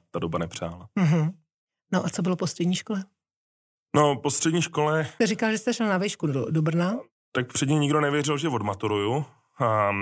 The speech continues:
Speaker 1: ale nějak jsem teda odmaturoval a už vůbec nikdo nevěřil, že se dostanu na výšku. A, a tenkrát si dělali přijímačky jenom z matiky a to mě <laughs> zachránilo na té, eh, na té brněnský. A já jsem vlastně zase věděl,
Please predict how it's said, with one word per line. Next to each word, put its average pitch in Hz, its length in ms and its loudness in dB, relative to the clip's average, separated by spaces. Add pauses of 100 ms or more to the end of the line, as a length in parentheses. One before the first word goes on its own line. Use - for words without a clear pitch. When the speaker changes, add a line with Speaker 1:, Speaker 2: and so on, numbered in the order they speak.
(140)
Speaker 1:
ale 117 160 0
nějak 120 220 -2
jsem 131 140 -2
teda 139 140 0
odmaturoval 104 840 -2 (580)
a 107 160 4
už 120 120 2
vůbec 127 320 0
nikdo 131 240 0
nevěřil, 117 680 -2
že 113 140 -2
se 120 160 -2
dostanu 120 300 0
na 117 80 2
výšku. 95 540 -4 (560)
A, 98 280 0
a 107 60 0
tenkrát 113 360 0
si - 60 -2
dělali 113 240 0
přijímačky 110 440 -6
jenom 110 140 0
z 110 40 -2
matiky - 480 -6
a - 40 -14 (100)
to 98 80 -2
mě 101 120 0
<laughs> - 20 0
zachránilo 92 560 0 (340)
na 98 80 -2
té, 98 120 -6
eh, 95 480 0
na 98 80 -4
té 101 140 -4
brněnský. 90 480 -4
A 95 100 0
já 101 60 2
jsem 117 160 0
vlastně 113 300 -2
zase 107 280 0
věděl, 95 400 -2